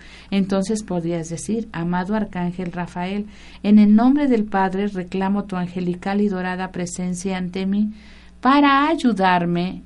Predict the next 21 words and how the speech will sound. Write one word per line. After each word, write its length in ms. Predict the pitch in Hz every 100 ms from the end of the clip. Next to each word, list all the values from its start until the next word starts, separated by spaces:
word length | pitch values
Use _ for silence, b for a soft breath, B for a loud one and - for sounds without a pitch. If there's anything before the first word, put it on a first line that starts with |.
| -
en", 500 | 208 220 240 240 254 -
no 220 | 175 170
sé 180 | - 202
lo 160 | 196 175
que 140 | 180
tú 120 | 175
quieras 360 | - 185 175 170
decirle, 560 | 170 - 208 202 190 B B B B B
Manda 500 | 240 269 285 285 262
tu 140 | 226
energía 840 | 202 196 196 185 - 254 247 220 196
dorada 480 | 185 190 202 208
y 80 | 196
luminosa 720 | 175 175 180 185 208 214 190 190 B B B
y 120 | 233
haz 180 | 277 285
que 100 | 285
penetre 680 | 285 196 202 254 262 190 185
desde 280 | 170 170 180
mi 180 | 180
corona, 680 | 175 180 180 208 220 175 175